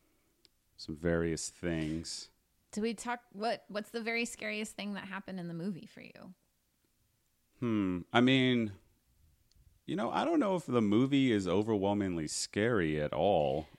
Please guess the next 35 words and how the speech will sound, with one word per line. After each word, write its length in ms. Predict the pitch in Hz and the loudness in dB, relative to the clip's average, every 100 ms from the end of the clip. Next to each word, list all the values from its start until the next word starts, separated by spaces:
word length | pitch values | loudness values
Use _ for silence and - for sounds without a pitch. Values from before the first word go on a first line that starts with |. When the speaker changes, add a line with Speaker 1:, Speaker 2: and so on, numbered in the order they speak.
| - | 0
Speaker 1:
Um, 280 | 101 104 92 | 4 6 6
I, 120 | 117 | 2
I, 260 | 127 123 110 - | 2 0 0 2
it 180 | 127 143 | 2 2
has 200 | 175 160 | 0 2
a 80 | |
lot 260 | 107 107 110 | 4 4 4
of, 60 | - | 2
it's 200 | 98 101 | -2 2
more 200 | 147 151 | 2 4
unsettling. 800 | 101 85 101 98 82 69 60 - _ _ - | 2 2 4 4 4 -2 -6 -12 _ _ -14
Speaker 2:
Right. 280 | - - 82 | -12 -12 -4
Speaker 1:
I 40 | 107 | 4
mean, 160 | 107 | 6
the 80 | 104 | 6
staircase 640 | 104 - 139 139 135 123 - | 4 6 6 6 2 2 2
scene 420 | 120 117 113 101 | 0 2 2 2
where 120 | 95 | 0
Jack 380 | 90 95 98 - | 2 4 4 2
is 140 | 87 | 0
after 360 | 82 85 - 82 | 2 0 -2 -2
her 260 | 85 85 - | 0 -2 -2
is 160 | 85 76 | -8 -2
really 320 | 90 92 92 | 0 2 2
unsettling. 840 | 90 87 90 85 82 85 85 82 - _ - | 2 0 0 0 0 0 0 -2 -8 _ -8
When 120 | 92 | -2
he 120 | 107 | -2
goes 240 | 104 104 101 | 2 2 4
in 100 | 101 | 2
the 100 | 90 | 2
room 240 | 92 90 | 0 -2
two 180 | - 92 | -2 -4
thirty-seven, 800 | 87 87 85 - 98 95 92 87 | -2 -2 -2 2 2 4 0 -2
it's 160 | 90 | -6
unsettling. 880 | 92 90 - 87 85 87 85 82 78 | -4 -4 0 0 0 0 0 0 -4